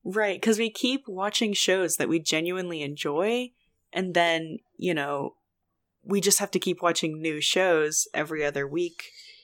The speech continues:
to keep the podcast going, so there's no time to watch the ones that we genuinely enjoyed.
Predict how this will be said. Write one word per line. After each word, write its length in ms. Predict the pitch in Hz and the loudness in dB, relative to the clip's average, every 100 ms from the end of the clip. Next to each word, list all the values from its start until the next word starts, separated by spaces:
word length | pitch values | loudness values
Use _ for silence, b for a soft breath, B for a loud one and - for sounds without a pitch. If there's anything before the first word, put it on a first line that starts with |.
| b _ | b _
to 100 | - | -6
keep 140 | 170 160 | -4 -4
the 80 | |
podcast 560 | 143 226 247 240 202 - | 2 2 4 2 2 2
going, 420 | 180 170 165 160 | 0 0 -2 -4
so 220 | 165 170 | -2 0
there's 200 | 156 156 | 2 0
no 180 | 165 151 | -2 -4
time 440 | 147 - 170 165 156 | -2 2 2 2 -2
to 160 | 151 | -4
watch 400 | 147 - - - | -4 -4 -4 -4
the 80 | 160 | -4
ones 260 | 143 143 - | -4 -4 -6
that 120 | - | -4
we 80 | 147 | -4
genuinely 520 | 147 147 143 143 135 | -6 -6 -8 -10 -10
enjoyed. 600 | - 165 156 151 147 | -4 -2 -2 -2 -4